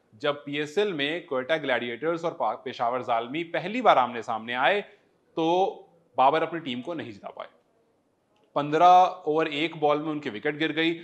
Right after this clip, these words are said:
आखिरी के पांच ओवर जहां पर टीम को एलिवेशन चाहिए था, जहां पर एक सेट बैट्समैन को अपनी जो पारी थी उसको और बेहतर तरीके से एग्जीक्यूट करना था,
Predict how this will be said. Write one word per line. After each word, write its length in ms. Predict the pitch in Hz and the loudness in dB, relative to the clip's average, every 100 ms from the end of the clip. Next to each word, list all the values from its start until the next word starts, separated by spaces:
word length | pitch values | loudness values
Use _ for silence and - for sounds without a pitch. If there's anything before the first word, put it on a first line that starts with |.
| - - | -6 2
आखिरी 300 | 139 160 170 | 2 2 -4
के 80 | 170 | 0
पांच 360 | 151 156 156 | 2 0 0
ओवर 200 | 165 180 | -2 0
जहां 280 | 143 147 165 | 0 2 2
पर 220 | 165 185 | 4 2
टीम 380 | - 175 175 180 | 2 -6 -6 -6
को 220 | 185 185 | -2 0
एलिवेशन 520 | 135 135 143 139 196 | 0 0 -2 -4 -6
चाहिए 380 | 185 156 165 180 | -2 -2 0 -2
था, 320 | 170 185 185 - _ - | 4 2 2 -8 _ 0
जहां 240 | 147 180 | 4 6
पर 140 | 202 | 6
एक 160 | 202 202 | 2 -2
सेट 360 | - - 226 214 | -12 4 4 4
बैट्समैन 560 | 175 156 147 - 180 | 4 4 4 -6 -8
को 300 | 170 185 196 | -4 0 0
अपनी 480 | - 147 - 165 175 | 0 -4 -4 -6 -6
जो 220 | 139 170 | -2 -2
पारी 360 | 170 135 151 208 | 2 2 2 0
थी 140 | 214 | -4
उसको 240 | 202 - 214 | -4 0 0
और 300 | 160 196 185 | 4 4 4
बेहतर 480 | - 135 - 214 | -2 -4 -2 -2
तरीके 360 | 214 160 147 160 | 0 -2 -2 -4
से 100 | 156 | -6
एग्जीक्यूट 440 | 135 123 185 214 | -10 -10 -6 -2
करना 260 | 185 131 127 | -2 -2 -2
था, 460 | 143 196 - - | 0 0 -2 -20